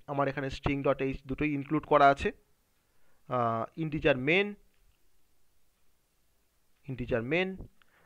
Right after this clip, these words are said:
আমি এখানে ক্যারেক্টার এসটিআর of twenty একটা ভেরিয়েবল নিলাম, স্ট্রিং ভেরিয়েবল। আমি এবার ইনপুট নেব, printf enter string,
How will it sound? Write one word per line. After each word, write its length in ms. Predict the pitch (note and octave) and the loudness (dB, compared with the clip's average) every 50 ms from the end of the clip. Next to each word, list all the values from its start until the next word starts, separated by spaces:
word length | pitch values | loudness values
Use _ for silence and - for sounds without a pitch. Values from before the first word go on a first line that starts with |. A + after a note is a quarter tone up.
| - - C3+ | -2 2 4
আমি 160 | C3 C#3 C#3 | 4 6 4
এখানে 340 | B2+ - - C3 C3+ C3+ C3 B2+ B2 - - _ _ _ - - - _ _ _ - - _ _ _ - - - _ _ _ _ - - - _ _ _ _ _ _ _ _ - _ _ _ _ _ _ _ - | 2 4 4 4 4 4 2 2 0 -4 -10 _ _ _ -20 -20 -20 _ _ _ -20 -20 _ _ _ -20 -20 -20 _ _ _ _ -20 -20 -20 _ _ _ _ _ _ _ _ -20 _ _ _ _ _ _ _ 0
ক্যারেক্টার 680 | - D3+ C#3 D3+ D#3+ D#3+ - - F3 F3+ F3 F3+ F3+ F3 - - _ _ - - - - - - - - - - - _ _ _ _ _ _ _ _ _ _ _ _ _ _ _ _ _ - _ _ _ - | 4 4 6 6 4 2 0 2 6 6 8 8 6 4 0 -18 _ _ -20 -20 -20 -20 -20 -20 -20 -20 -20 -20 -20 _ _ _ _ _ _ _ _ _ _ _ _ _ _ _ _ _ -20 _ _ _ -6
এসটিআর 520 | - D#3 C#3+ - - - E3 D3+ D3 C#3+ C#3+ - - C#3+ D3 | -4 -4 -4 -4 -8 -4 0 2 2 2 2 2 4 6 6
of 80 | E3 - - - | 6 6 2 0
twenty 360 | - C#3+ B2 A2 - - A2 G2+ - - _ _ _ _ _ _ - - | 0 0 0 0 -4 -12 -14 -14 -16 -20 _ _ _ _ _ _ -18 -10
একটা 180 | - - F#3+ | 0 0 0
ভেরিয়েবল 400 | D3 C3+ C3 B2+ C3+ C#3 D3+ D#3 | 2 2 2 2 2 2 2 0
নিলাম, 220 | D#3+ E3 F3+ F#3+ G3 | 0 0 -2 -2 -2
স্ট্রিং 240 | F#3 - - D3+ D3 C#3+ | 0 0 0 0 0 0
ভেরিয়েবল। 380 | B2 B2 A#2+ C#3+ D#3+ F3+ G#3+ A3 | -4 -2 -2 -2 -2 -2 -2 -2
আমি 120 | F#3 C#3+ C3 | 0 -2 0
এবার 140 | B2+ C3 B2+ | 0 0 0
ইনপুট 360 | B2 C3+ D#3+ E3 - A#3+ - - | -2 -4 -6 -2 -4 -4 0 2
নেব, 120 | E3+ C#3 - - - _ _ _ _ _ _ _ _ _ _ _ _ _ _ _ _ _ - | 2 2 2 0 -6 _ _ _ _ _ _ _ _ _ _ _ _ _ _ _ _ _ 0
printf 560 | D#3+ F#3 A3 A3+ - - D#3 A#2+ B2+ E3+ - - - - - - - - _ _ _ _ - _ - - - _ - - _ _ _ _ _ _ _ _ _ _ _ _ _ _ _ _ _ - - _ _ _ _ _ - - F#3 | 2 2 2 0 0 2 4 4 4 2 0 -4 -16 -18 -20 -20 -20 -20 _ _ _ _ -20 _ -20 -20 -20 _ -20 -20 _ _ _ _ _ _ _ _ _ _ _ _ _ _ _ _ _ -20 -20 _ _ _ _ _ 0 4 4
enter 360 | F3+ F#3 E3 - G#3 G3+ G#3+ A3 - - | 4 4 4 6 8 8 8 8 4 -4
string, 320 | - - - E3 B2 G#2 | -8 -2 0 0 0 0